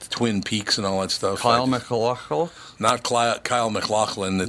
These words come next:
Speaker 2: Dennis
Speaker 1: uh,
Speaker 2: Hopper?
Speaker 1: Dennis Hopper. There
Speaker 2: Better
Speaker 1: you go.
Speaker 2: known for his appearance as Bowser in the Super Mario Brothers Super Show.
Speaker 1: <laughs> Is that where he's known?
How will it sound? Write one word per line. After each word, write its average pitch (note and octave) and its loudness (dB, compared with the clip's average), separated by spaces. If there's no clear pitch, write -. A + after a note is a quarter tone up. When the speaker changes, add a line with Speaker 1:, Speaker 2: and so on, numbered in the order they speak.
Speaker 2:
Dennis B2 4
Speaker 1:
uh, B2+ 2
Speaker 2:
Hopper? D#3 0
Speaker 1:
Dennis D3 2
Hopper. E2 -4
There - -6
Speaker 2:
Better A#2+ 4
Speaker 1:
you A#2+ 0
go. A#2+ 2
Speaker 2:
known A#2+ 2
for A#2 -4
his G#2+ -4
appearance A2 -2
as G#2 -2
Bowser A2+ 2
in G#2+ -2
the G#2 -2
Super G#2 -4
Mario G#2 0
Brothers G2+ -2
Super G#2 -8
Show. B2 -8
Speaker 1:
<laughs> - -2
Is G3+ 0
that D3+ 4
where D3 2
he's B2 -4
known? A2 -2